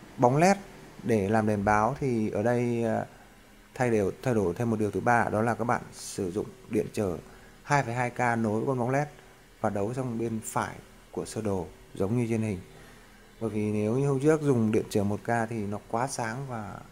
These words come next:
mình nhận thấy là rất là chói mắt, khó chịu lắm. Còn thêm một con điện trở năm trăm sáu mươi, các bạn đổi thành hai điện trở hai trăm hai mươi ohm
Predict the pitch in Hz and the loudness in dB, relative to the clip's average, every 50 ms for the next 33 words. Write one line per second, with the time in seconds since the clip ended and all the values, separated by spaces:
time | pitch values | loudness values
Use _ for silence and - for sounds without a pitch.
0 | - - - - - - - - - 101 101 107 - - - 101 104 107 117 120 | -20 -20 -20 -20 -20 -18 -10 -8 -6 -4 -4 -4 -4 -4 -2 -2 0 0 0 2
1 | 113 104 101 98 92 92 90 131 131 127 104 - - 98 98 104 113 127 143 147 | 2 0 0 0 -2 -4 -4 -4 -4 -4 -4 -4 -4 -2 -2 -2 -2 -2 -4 -4
2 | 143 - - - - - - - - - - 117 131 - - 143 - 110 131 135 | -6 -8 -12 -20 -20 -20 -20 -20 -14 -10 -8 -8 -6 -4 -4 -2 0 0 0 0
3 | - - - - - - - - - - - - - - - - - - - - | -2 -8 -20 -20 -20 -20 -20 -20 -20 -20 -20 -20 -20 -20 -20 -20 -20 -20 -20 -20
4 | - - - - - - - - - - - - - - - - - - - - | -20 -20 -20 -20 -20 -20 -20 -20 -20 -20 -20 -20 -20 -20 -20 -20 -20 -20 -20 -20
5 | - - - - 120 123 120 147 151 151 147 135 123 - 123 127 127 131 131 127 | -20 -10 -2 2 2 2 4 2 2 4 2 2 2 2 2 2 4 2 2 0
6 | 127 127 127 123 123 117 117 127 117 95 101 98 - 110 101 90 90 87 92 92 | 0 0 0 0 0 0 2 2 2 0 0 0 2 2 2 2 2 0 0 0
7 | 98 117 127 131 127 - 131 123 - 123 123 131 - - _ _ _ _ _ 135 | 0 0 0 0 2 0 0 0 0 0 0 -2 -2 -6 _ _ _ _ _ 2
8 | 139 - - 113 110 101 82 87 - 117 113 107 107 113 120 120 117 113 104 110 | 2 2 4 2 2 2 2 0 0 -2 -2 -2 -2 0 0 0 0 0 0 0
9 | 80 95 107 101 87 85 - 87 87 101 110 120 117 - 117 113 117 120 120 117 | -2 -2 -2 -2 -4 -4 -4 -4 -2 -2 -2 -2 -2 0 0 0 0 0 0 0
10 | 117 113 101 117 117 113 | 0 2 2 2 2 0